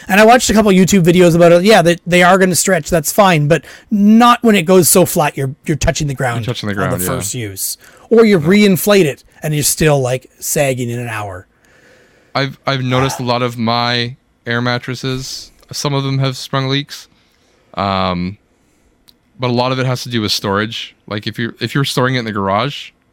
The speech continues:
Speaker 2: they're gonna, they're gonna leak for sure.
Speaker 1: Why?
Speaker 2: You have to s-, you have to st-, it's the, it's the cold. The cold in
Speaker 1: Really?
Speaker 2: winter and then the ch-, changing temperatures. <clears throat> Anything inflatable, except, except for my boat, thankfully.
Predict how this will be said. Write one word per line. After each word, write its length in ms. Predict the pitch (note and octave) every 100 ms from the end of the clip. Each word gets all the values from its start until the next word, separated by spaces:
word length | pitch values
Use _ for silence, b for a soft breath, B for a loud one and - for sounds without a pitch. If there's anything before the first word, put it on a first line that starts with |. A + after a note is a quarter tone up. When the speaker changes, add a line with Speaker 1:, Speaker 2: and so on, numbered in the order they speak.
| -
Speaker 2:
they're 160 | G#2+ G#2
gonna, 280 | G2+ G2+ -
they're 120 | G#2+ G2+
gonna 160 | F#2+
leak 220 | F2+ E2 -
for 140 | G2
sure. 280 | - F2+ - _ _ _ _ -
Speaker 1:
Why? 220 | C3+ D3+
Speaker 2:
You 40 | A2+
have 160 | G2+
to 60 | -
s-, 100 | G#2+ -
you 160 | B2 G#2+
have 180 | A#2+ A#2
to 60 |
st-, 180 | - B2+
it's 80 | B2+
the, 120 | C3 -
it's 140 | B2+
the 100 | -
cold. 480 | - A2+ A#2+ G2+ G#2+ - _ _ _ _ _ _ _ -
The 80 | A#2
cold 320 | - C3 C3
in 60 | C3+
Speaker 1:
Really? 100 | B2
Speaker 2:
winter 440 | B2 C3+ B2+ B2
and 200 | - A2
then 120 | G#2+ G#2+
the 80 |
ch-, 200 | G#2 - G#3 B2
changing 380 | - C3 B2 A#2+
temperatures. 680 | B2 A#2+ - B2+ A#2+ - _ _ _ _ _ _ _ -
<clears throat> 360 | E3+ B2 -
Anything 520 | D3+ D#3+ F3 - E3
inflatable, 720 | D#3+ D3 B2 B2 B2 C3 D3+ -
except, 460 | - C3 - A#3 _ D#3+
except 300 | - G#3 -
for 100 | F3+
my 140 | C3
boat, 280 | A2+ G2+ - _ _ -
thankfully. 460 | B2 G#2+ G#2+ G2